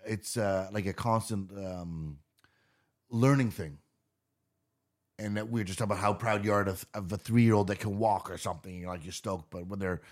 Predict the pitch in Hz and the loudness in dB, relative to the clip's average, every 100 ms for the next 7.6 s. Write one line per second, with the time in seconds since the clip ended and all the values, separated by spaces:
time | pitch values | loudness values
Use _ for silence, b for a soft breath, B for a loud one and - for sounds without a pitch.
0 | b b - 151 120 110 - 123 117 110 | b b -4 0 2 0 0 4 4 4
1 | 95 92 87 110 101 95 92 90 - 117 | 0 -2 -4 -2 0 0 -2 -6 -2 -2
2 | 117 95 110 104 107 92 - 117 113 104 | -2 -2 -2 0 -4 -6 -6 -2 0 -2
3 | 95 104 95 87 80 107 90 104 98 95 | -6 -10 -8 -8 -6 -6 -6 -6 -6 -4
4 | 117 120 - b b b 123 117 104 107 | -6 -8 -18 b b b 4 4 2 -2
5 | - 156 - 135 - 113 98 - 117 135 | 2 4 4 2 2 -2 -2 -8 -4 -4
6 | 117 82 - - - 117 131 101 87 117 | -6 -12 -18 -20 -14 -8 -8 -8 -6 -4
7 | 113 95 87 82 101 | -4 -6 -14 -14 -12